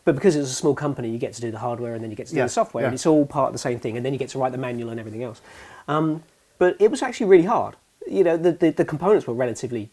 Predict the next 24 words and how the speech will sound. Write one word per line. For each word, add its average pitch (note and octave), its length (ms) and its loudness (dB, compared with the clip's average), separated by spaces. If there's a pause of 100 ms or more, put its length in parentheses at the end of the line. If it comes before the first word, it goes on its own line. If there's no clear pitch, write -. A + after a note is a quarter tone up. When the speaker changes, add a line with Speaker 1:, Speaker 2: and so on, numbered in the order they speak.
(120)
Speaker 1:
expensive, A2+ 600 -10
so, C3 240 0
you B2 420 0
know, B2+ 60 -6
my C3 140 -2
boss C3+ 240 -8
was A#2+ 80 -8
always A#2+ 180 -2
on A#2+ 80 -8
the A2+ 60 -8
back - 180 -12
to - 100 -14
use A2+ 200 -6
the G#2+ 80 -16
cheapest A#2 420 -10
components A2+ 340 -12
you A#2 80 -10
can A2+ 120 -10
get G#2+ 200 -14 (220)
out G#2+ 220 -12
there. F#2+ 200 -16 (520)
Um, C3 560 -2
and, C#3 440 -2
uh, C#3 360 0